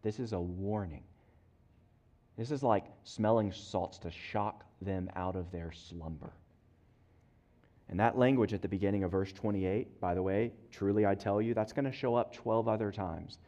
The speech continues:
in Mark's gospel, and this is the first. Jesus says this when he means business. "Truly I tell you," listen up. So Jesus wants to be heard. It's our job to listen.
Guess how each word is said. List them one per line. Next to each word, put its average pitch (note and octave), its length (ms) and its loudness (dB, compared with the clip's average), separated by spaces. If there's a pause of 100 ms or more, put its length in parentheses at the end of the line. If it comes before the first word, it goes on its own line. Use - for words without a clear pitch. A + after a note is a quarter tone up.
(140)
in F2+ 140 -6
Mark's F#2 280 -2
gospel, F2+ 360 -4
and E2+ 100 -4
this F#2 140 -6
is G2+ 80 -6
the G2+ 100 -6
first. - 420 -8 (880)
Jesus D3+ 320 2
says C#3+ 220 6
this C3+ 240 2
when G#2+ 140 0
he A#2+ 100 0
means A2+ 360 0
business. F2 640 -4 (880)
"Truly E3+ 580 8
I D3+ 140 8
tell B2+ 240 2
you," E2+ 200 -2 (160)
listen C3+ 540 6
up. - 320 2 (3250)
So - 160 -16
Jesus F#3+ 360 2
wants C#3+ 220 2
to B2+ 60 -6
be A#2+ 100 0
heard. - 340 -8 (1300)
It's - 100 -6
our A#2+ 140 4
job E2 320 -2
to F2+ 100 -10
listen. E2+ 500 -8